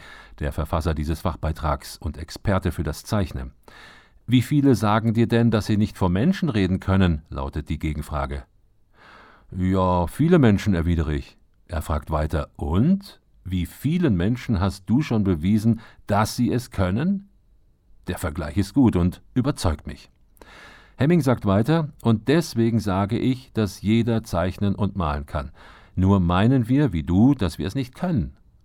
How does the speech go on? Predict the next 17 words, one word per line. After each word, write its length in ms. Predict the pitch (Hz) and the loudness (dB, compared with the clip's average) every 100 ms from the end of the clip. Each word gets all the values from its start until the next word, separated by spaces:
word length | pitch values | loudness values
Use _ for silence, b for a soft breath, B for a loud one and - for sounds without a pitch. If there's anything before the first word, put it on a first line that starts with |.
| _ | _
Und 160 | 98 | -4
was 140 | 87 87 | -2 0
ist 160 | 107 | 0
der 80 | 85 | -2
Grund? 460 | 80 78 117 180 - - _ - B B B | -4 0 0 0 -8 -20 _ -20 B B B
Weil 320 | - 85 107 143 | -6 0 2 4
wir 120 | 170 | 2
es 140 | 127 | 2
seit 160 | 127 113 | 2 2
unserer 340 | 107 104 90 | 2 2 0
Kindheit 520 | 78 113 131 113 104 | 0 -2 0 -4 -4
größtenteils 720 | - 98 107 117 107 82 85 - | 2 2 2 -2 -2 -2 -4 -2
nicht 260 | 85 80 | -4 -4
geübt 520 | - 95 - 87 82 - | -2 -2 -2 -4 -4 -6
und 180 | 82 | -4
gepflegt 480 | 85 - - 73 - | -4 -6 -4 -6 -4
haben.“ 320 | 80 65 62 | -6 -4 -8